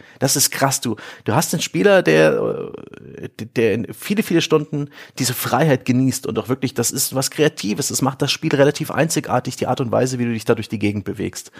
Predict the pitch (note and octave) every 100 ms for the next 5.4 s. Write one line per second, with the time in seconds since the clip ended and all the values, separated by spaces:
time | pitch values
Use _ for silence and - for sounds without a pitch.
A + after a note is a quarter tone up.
0 | - - - - G2+ G2+ G#2 E2 G2+ -
1 | B2+ C#3 C3 A#2+ - - A#2 B2 A#2 G#2+
2 | G#2 - A2 A#2 - G#2+ G#2 - - -
3 | - G#2 F2 B2+ B2+ A#2+ A2 G2+ C3+ D#3+
4 | D3+ B2+ C3 - A2+ A#2+ A#2 - G#2 -
5 | A#2 A#2+ -